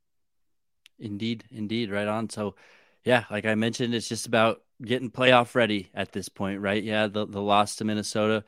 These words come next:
stings a little bit, but more importantly was just the, the effort, the energy, the, uh, lack of execution. So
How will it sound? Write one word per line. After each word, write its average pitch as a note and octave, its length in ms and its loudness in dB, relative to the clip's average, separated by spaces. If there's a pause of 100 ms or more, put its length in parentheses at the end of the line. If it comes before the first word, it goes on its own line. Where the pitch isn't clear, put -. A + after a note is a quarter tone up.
(240)
stings C3 440 2
a B2+ 60 -2
little B2 220 0
bit, B2 220 2
but A2 100 -4
more A2+ 200 0
importantly G#2 520 -2
was F#2+ 180 -8
just - 300 -8
the, F#2+ 220 -6
the G2+ 160 -8
effort, F#2+ 340 -6
the F2+ 100 -10
energy, F2 500 -6
the, E2+ 320 -8
uh, D#2+ 180 -8 (100)
lack F2+ 220 -4
of F2 80 -4
execution. E2+ 640 -6
So F#2 240 -4